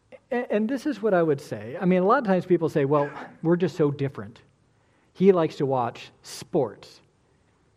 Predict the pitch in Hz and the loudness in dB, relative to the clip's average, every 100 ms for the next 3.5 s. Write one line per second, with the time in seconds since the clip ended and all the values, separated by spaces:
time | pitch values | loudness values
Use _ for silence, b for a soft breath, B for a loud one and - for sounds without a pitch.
0 | _ 135 147 147 131 120 - - _ _ | _ -4 -2 -2 -4 -6 -12 -20 _ _
1 | _ _ _ - 175 135 - 127 120 110 | _ _ _ -4 -2 -2 -4 -8 -8 -8
2 | - - - _ _ 143 139 - 151 147 | -12 -20 -20 _ _ -10 -10 -8 -2 0
3 | 139 135 123 120 | 0 -2 -4 -8